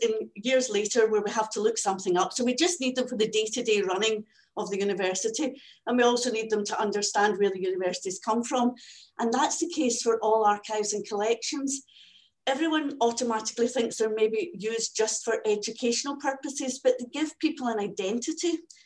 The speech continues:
and they let us understand cultures. And if I could just maybe mention here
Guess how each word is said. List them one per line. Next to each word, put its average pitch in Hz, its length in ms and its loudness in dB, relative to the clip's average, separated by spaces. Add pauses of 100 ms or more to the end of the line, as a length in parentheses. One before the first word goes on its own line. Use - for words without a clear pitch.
(120)
and 233 120 4
they 233 80 6
let 262 220 4
us - 120 -4
understand 220 760 -2
cultures. 254 720 0 (640)
And 240 80 2
if 254 100 0
I 277 80 2
could 262 220 -6
just 311 320 0
maybe 220 380 2 (280)
mention 226 480 0
here 233 360 6